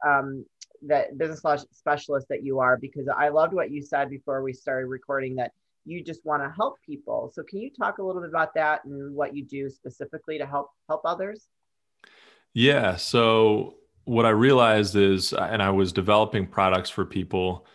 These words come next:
Speaker 2: um, developing my own, my products for myself that I was launching, but also for, for my clients. And I realized that a lot, there's a lot of people who, um, they don't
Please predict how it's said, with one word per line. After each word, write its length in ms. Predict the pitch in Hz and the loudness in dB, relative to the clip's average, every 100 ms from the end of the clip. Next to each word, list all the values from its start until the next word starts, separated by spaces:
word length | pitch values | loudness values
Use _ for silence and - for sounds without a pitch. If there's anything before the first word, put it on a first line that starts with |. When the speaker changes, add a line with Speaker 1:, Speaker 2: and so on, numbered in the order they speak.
| _ _ | _ _
Speaker 2:
um, 380 | 92 87 87 92 | -4 -2 -2 -4
developing 640 | 90 104 101 101 95 92 - | -2 2 2 0 -4 -4 -8
my 180 | 95 92 | -2 0
own, 200 | 110 104 | 0 -2
my 120 | - | -8
products 420 | - - 120 101 | -6 0 2 2
for 100 | - | -2
myself 640 | 87 82 - 104 95 95 - | -6 -4 0 2 2 0 -4
that 120 | 85 | -2
I 100 | 92 | 0
was 160 | 92 | -2
launching, 420 | 92 90 87 - 85 | -4 -4 -4 -8 -4
but 100 | 90 | 0
also 360 | 92 - 95 | 0 0 -6
for, 460 | 82 90 87 82 82 - _ _ | -6 -4 -4 -4 -8 -20 _ _
for 100 | - | -8
my 160 | 95 85 | -4 -4
clients. 540 | 82 104 95 92 90 | -4 -2 0 0 -2
And 80 | 95 | -2
I 40 | 90 | -2
realized 500 | 98 107 98 90 85 | 0 2 2 0 -2
that 80 | |
a 40 | 85 | 0
lot, 340 | 90 95 107 | 2 2 0
there's 180 | 95 90 | -6 -4
a 60 | 90 | 0
lot 180 | 95 | 2
of 100 | 98 | 2
people 440 | - 98 - 90 87 | -2 -8 -4 -6 -4
who, 440 | 87 87 87 82 _ _ _ _ _ _ - | -4 -4 -4 -6 _ _ _ _ _ _ -4
um, 460 | 98 85 82 80 _ - | 0 0 0 -4 _ -2
they 100 | 101 | 2
don't 240 | 107 90 | 2 -2